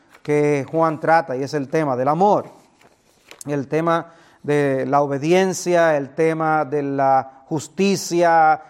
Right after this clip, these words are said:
el tema de no andar en el pecado,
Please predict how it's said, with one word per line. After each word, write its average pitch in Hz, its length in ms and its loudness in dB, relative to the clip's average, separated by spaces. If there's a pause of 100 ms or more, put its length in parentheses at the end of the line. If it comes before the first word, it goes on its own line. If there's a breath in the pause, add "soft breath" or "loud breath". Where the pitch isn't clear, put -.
(100)
el 135 180 -8
tema 160 320 -2
de 147 220 0
no 147 160 -2
andar 156 280 0
en 156 100 -4
el 151 100 -4
pecado, 156 680 0